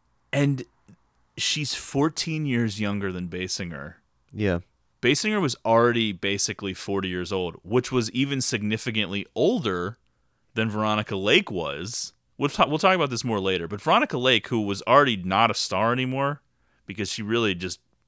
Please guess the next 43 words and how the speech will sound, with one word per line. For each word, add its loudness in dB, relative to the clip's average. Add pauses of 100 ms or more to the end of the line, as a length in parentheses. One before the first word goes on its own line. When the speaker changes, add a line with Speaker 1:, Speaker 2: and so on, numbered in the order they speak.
(140)
Speaker 1:
had -2
her 0
run -2
in -4
the -8
forties -6
and -6
by 2
the -4
early -2
fifties -8
was -10
already -6
kinda -8
out -4
of -6
it. -4 (480)
But -2
she 2
was 4
only, 4
like, -4
thirty-three -2
in -6
nineteen -6
fifty-two 2
Speaker 2:
Oh, 2
wow. 0
Speaker 1:
or -8
three. -8
Speaker 2:
Yeah. -6 (140)
Speaker 1:
Basinger's 2
already 2 (380)
i-, -4 (140)
forty, 0
and 0
I 2
think -4
that 2
comes 0
into -2
play -2
later, -2